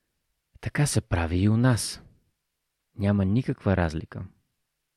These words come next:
Хора, които лично познавам и вече се кичат с титлата преводачи на Библията,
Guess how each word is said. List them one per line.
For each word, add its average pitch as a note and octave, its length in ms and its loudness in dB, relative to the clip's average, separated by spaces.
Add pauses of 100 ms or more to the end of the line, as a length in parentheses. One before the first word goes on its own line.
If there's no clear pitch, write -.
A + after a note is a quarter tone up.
(460)
Хора, F#2 460 2 (540)
които G#2+ 280 -4
лично D3 320 -4
познавам F#2 760 -4 (600)
и F#2+ 100 -6
вече A2+ 260 -4
се - 160 -8
кичат - 380 -8
с - 240 -12
титлата - 460 -6
преводачи F#2 640 -4
на E2 120 -6
Библията, E2 580 -6